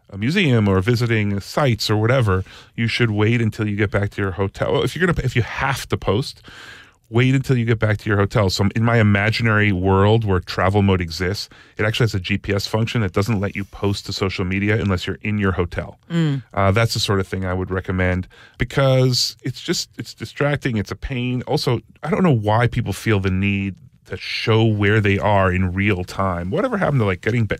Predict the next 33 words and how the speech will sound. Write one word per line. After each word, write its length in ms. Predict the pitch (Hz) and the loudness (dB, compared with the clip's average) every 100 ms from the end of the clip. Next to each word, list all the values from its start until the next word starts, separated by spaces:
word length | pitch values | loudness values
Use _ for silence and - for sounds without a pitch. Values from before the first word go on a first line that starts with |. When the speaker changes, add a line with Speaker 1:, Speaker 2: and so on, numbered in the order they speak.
| - - | -10 -4
Speaker 1:
coming 220 | 131 139 | 0 2
back 120 | 123 | 2
home 200 | 113 117 | 2 2
and 100 | 98 | 2
telling 240 | - 110 | 0 -4
a 60 | 92 | -4
story 420 | - - 104 113 | -6 -2 2 2
about 220 | 107 87 | 0 -2
where 140 | 82 85 | -4 -8
you 180 | 82 80 | -10 -14
were? 320 | 76 76 - _ - | -16 -18 -20 _ -2
Speaker 2:
Um, 240 | 180 180 170 | 2 4 4
I 120 | - | 4
Speaker 1:
Or 60 | 101 | 4
Speaker 2:
think 100 | 285 | 4
Speaker 1:
you 60 | - | 4
Speaker 2:
that 60 | |
Speaker 1:
can 60 | - | 4
Speaker 2:
you 40 | 165 | 4
Speaker 1:
do 20 | |
a 40 | 254 | 4
Speaker 2:
are 40 | 214 | 4
Speaker 1:
thr- 140 | - | 2
Speaker 2:
showing 320 | 226 196 190 | 2 4 4
your 140 | 170 - | 4 2
age, 400 | 135 151 160 151 | 2 4 2 0
sir. 360 | - - 113 113 | -4 0 0 2
Speaker 1:
Throwback 500 | 113 131 139 135 131 - | 2 2 2 2 2 0
th-, 140 | - - - - | -4 -8 -12 0
well, 320 | 330 175 160 196 202 - 185 | 2 4 2 0 -2 -2 -2
Speaker 2:
<laughs> 400 | - - - - | -2 -6 -6 -4
Speaker 1:
I'm 120 | 180 | -2
not 220 | 226 262 | 0 0